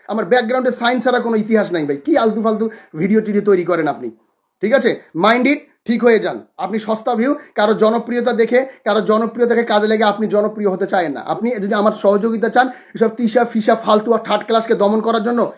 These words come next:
আমরাও যথেষ্ট ভাই। এরা একটা সংসার নষ্ট করে আরেকটা সংসারের দিকে চোখ পাতাবে, ওইটা নষ্ট করে আবার আরেকটার দিকে তাকাবে। ইনশাল্লাহ আমরাও সেটা দমন করতে চাই, এসব সামাজিকভাবে এদেরকে আমরা বয়কট করতে চাই। কিন্তু এইভাবে আপনি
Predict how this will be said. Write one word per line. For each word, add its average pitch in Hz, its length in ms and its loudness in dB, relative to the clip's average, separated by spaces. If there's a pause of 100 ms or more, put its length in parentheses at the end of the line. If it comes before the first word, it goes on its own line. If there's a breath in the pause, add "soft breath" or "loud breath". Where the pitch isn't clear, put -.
আমরাও 214 320 2
যথেষ্ট 190 380 -2
ভাই। 135 240 -6 (220)
এরা 208 300 0 (100)
একটা 196 260 0
সংসার 214 280 0
নষ্ট 202 220 0
করে 196 140 2
আরেকটা 190 260 0
সংসারের 196 360 -2
দিকে 190 140 -2
চোখ 190 200 -6
পাতাবে, 185 340 0 (160 loud breath)
ওইটা 185 220 2
নষ্ট 190 220 0
করে 196 160 2
আবার 185 140 2
আরেকটার 180 320 -2
দিকে 175 140 -4
তাকাবে। 180 420 -2 (160)
ইনশাল্লাহ 196 400 2
আমরাও 240 220 2
সেটা 240 160 -4
দমন 202 260 2
করতে 185 240 -4
চাই, 123 180 -6 (200 soft breath)
এসব 214 240 0
সামাজিকভাবে 233 520 2
এদেরকে 233 220 0
আমরা 226 120 0
বয়কট 240 420 2
করতে 202 240 -4
চাই। 139 180 -8 (180 soft breath)
কিন্তু 190 160 -8
এইভাবে 214 640 0 (240 soft breath)
আপনি 214 360 -2